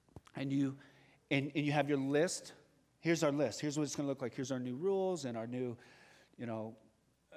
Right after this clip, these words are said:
uh, amenities and all that. Like, uh, my question is,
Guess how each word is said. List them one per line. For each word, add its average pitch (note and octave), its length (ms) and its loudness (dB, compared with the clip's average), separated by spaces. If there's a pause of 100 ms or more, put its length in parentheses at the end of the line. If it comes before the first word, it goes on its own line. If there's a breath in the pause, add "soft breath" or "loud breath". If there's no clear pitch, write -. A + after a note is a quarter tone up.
(180)
uh, A2+ 60 -10 (560)
amenities F3+ 520 2
and D3 80 2
all D3 80 4
that. D3 180 4
Like, C3 200 -4 (440 soft breath)
uh, C#3 60 -8
my F3+ 180 2
question D#3 340 -2
is, B2 220 -4